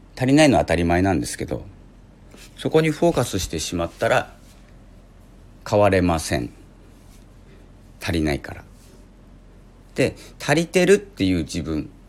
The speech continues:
今が足りてるっていう自分からスタートすると変わっていきます。これが自然に変わります。なので、あの、よく言われる引き寄せの法則とか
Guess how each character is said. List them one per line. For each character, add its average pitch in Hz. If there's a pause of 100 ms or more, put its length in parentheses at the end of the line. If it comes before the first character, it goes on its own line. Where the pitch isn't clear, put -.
(240)
今 156
が 98
足 -
り 82
て -
る -
っ - (1300)
て 107
い -
う 92
自 87
分 98
か 151
ら 139
ス -
タ 98
ー 92
ト 85
す 82
る 73
と 110 (1500)
変 101
わ 87
っ -
て 76
い 69
き -
ま 64
す。 - (840)
こ -
れ 139
が 151
自 -
然 127
に 127
変 107
わ 98
り 95
ま 82
す。 - (1040)
な 117
の 104
で、 78 (1400)
あ -
の、 -
よ 139
く 143
言 92
わ 85
れ 80
る 73
引 -
き -
寄 123
せ 127
の 123
法 123
則 120
と 127
か -